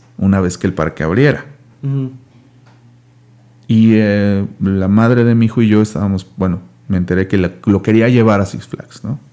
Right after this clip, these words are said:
Speaker 1: ¿Tú irías a Six Flags?
Speaker 2: No.
Speaker 1: Ahorita, aunque no hagas fila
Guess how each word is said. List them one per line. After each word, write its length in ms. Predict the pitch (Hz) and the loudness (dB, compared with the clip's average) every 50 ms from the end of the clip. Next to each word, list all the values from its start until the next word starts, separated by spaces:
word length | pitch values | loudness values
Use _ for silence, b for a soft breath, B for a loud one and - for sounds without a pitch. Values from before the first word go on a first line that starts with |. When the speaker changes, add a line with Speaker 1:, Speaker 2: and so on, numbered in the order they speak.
| _ _ _ _ _ _ _ _ _ _ _ _ _ _ _ _ _ _ _ _ _ | _ _ _ _ _ _ _ _ _ _ _ _ _ _ _ _ _ _ _ _ _
Speaker 1:
¿Tú 160 | - 104 110 | 0 2 4
irías 320 | 127 127 120 120 117 - | 4 4 4 2 2 0
a 40 | 117 | -2
Six 220 | 110 - 110 104 - | -2 -2 -2 -2 -2
Flags? 400 | - 104 117 139 - - - - _ | -4 -4 -4 -6 -8 -12 -20 -20 _
Speaker 2:
No. 420 | - 165 143 135 120 107 104 117 - - | -12 -8 -8 -6 -6 -8 -10 -14 -16 -8
Speaker 1:
Ahorita, 460 | - 92 92 95 98 101 - 120 113 107 92 - | -4 -2 0 0 0 2 2 2 2 2 2 0
aunque 260 | - 98 98 95 101 | 0 0 0 0 2
no 140 | 104 107 110 | 2 2 2
hagas 300 | 117 117 113 110 - - - | 2 2 2 0 -2 -2 -2
fila 500 | - 110 110 113 117 113 117 120 120 | 0 0 2 2 2 2 2 0 0